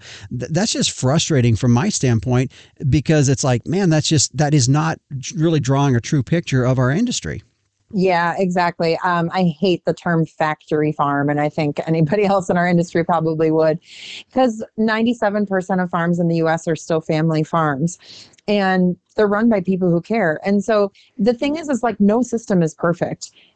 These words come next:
Speaker 2: It, it, every single label or product, uh, whether it's grass-fed and grass-finished or G M O corn finished in our feedlot,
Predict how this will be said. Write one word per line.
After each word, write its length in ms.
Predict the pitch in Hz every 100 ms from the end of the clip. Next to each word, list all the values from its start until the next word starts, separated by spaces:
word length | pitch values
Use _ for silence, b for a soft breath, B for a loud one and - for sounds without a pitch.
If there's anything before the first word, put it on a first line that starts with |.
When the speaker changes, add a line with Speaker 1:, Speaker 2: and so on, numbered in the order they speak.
| b -
Speaker 2:
It, 160 | 196 _ -
it, 140 | - _ _
every 320 | 226 240 277 254
single 480 | 247 233 220 214
label 400 | 190 190 190 196
or 80 | 180
product, 480 | 180 175 180 180 - -
uh, 160 | 170
whether 320 | 170 175 175 175
it's 220 | 165 - 180
grass-fed 560 | 185 180 175 185 175
and 100 | 170
grass-finished 720 | 160 156 165 - 175 170 170 160
or 400 | 180 165 160 156
G 180 | 160 185
M 140 | 175
O 320 | 175 170 170
corn 360 | 165 180 175 170
finished 520 | - 175 143 139 -
in 120 | 165
our 140 | 160 151
feedlot, 400 | 202 160 131